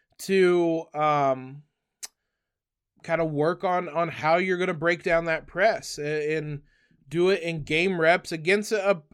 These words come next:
a pretty decent Auburn team. Like I said, three and one. Uh, they beat Sam Houston, South Alabama, and Alabama State. They lost to Georgia Tech. So, I mean, they're a, a Power Five school.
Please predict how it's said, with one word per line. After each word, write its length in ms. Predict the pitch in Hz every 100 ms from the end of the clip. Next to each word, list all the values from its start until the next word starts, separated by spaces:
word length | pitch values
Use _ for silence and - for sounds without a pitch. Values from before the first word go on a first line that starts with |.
| 190
a 80 |
pretty 280 | 196 294 311
decent 460 | 208 180 190 202 180
Auburn 400 | 143 156 160 165
team. 220 | 147 180
Like 220 | 185 170
I 60 | 180
said, 280 | - 175 156
three 240 | 170 220
and 160 | 214 180
one. 320 | 175 175 175 - _ _ _ _ 131
Uh, 200 | 143 143
they 120 | 156
beat 240 | 160 202
Sam 300 | - 175 147
Houston, 440 | 139 202 160 185 175
South 300 | 185 170 165
Alabama, 540 | 165 160 156 160 160
and 80 | 147
Alabama 460 | 143 151 147 147 139
State. 460 | - 160 156 147 _ _ _ _ _ _ _
They 120 | - 160
lost 380 | 165 175 -
to 100 | -
Georgia 340 | 156 160 156 143
Tech. 420 | - 165 156 151
So, 520 | - 180 165 151 143 _ _ _ _ _ _ _ _ _ _ - -
I 100 | 165
mean, 180 | 190 190
they're 240 | 196 202
a, 160 | 202 170
a 80 | 175
Power 380 | - 180 180 180
Five 320 | 180 170 160
school. 500 | - 160 156 165